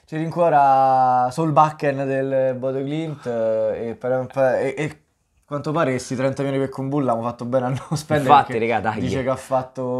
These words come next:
Speaker 1: una partita obbrobriosa. E vabbè, così un saluto ai romanisti, cioè, giusto per, per, per ridere, cioè, perché insomma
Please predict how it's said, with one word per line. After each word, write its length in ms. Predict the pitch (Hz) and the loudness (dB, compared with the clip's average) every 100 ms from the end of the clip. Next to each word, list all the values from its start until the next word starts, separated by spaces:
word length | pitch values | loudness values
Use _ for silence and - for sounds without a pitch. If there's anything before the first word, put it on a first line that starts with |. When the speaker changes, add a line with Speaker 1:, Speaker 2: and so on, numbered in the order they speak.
| 127 | -2
Speaker 1:
una 120 | 123 | -2
partita 340 | 123 120 131 123 | -4 -6 -6 -4
obbrobriosa. 880 | 120 131 135 151 156 147 139 - - _ _ _ _ _ | -4 -6 -4 -4 -2 0 -2 -4 -14 _ _ _ _ _
E 680 | - 127 123 120 120 120 120 | -6 -2 -2 -2 -4 -4 -4
vabbè, 300 | 117 104 104 | -4 -4 -4
così 400 | 123 117 98 101 - _ _ _ - | -4 -6 -8 -12 -20 _ _ _ -20
un 120 | 90 | -12
saluto 360 | 110 110 107 104 | -6 -2 -2 -2
ai 100 | 104 | -2
romanisti, 420 | 110 113 107 107 | -4 -6 -8 -6
cioè, 200 | 120 120 | -4 0
giusto 480 | 139 151 156 151 143 | 0 2 2 2 2
per, 420 | 139 135 135 135 | 2 2 2 0
per, 120 | 131 | -2
per 140 | 143 147 | 0 2
ridere, 260 | 147 127 | 4 2
cioè, 120 | 143 | 2
perché 220 | 135 123 131 | 0 0 -8
insomma 480 | - 131 120 120 | -6 -8 -6 -10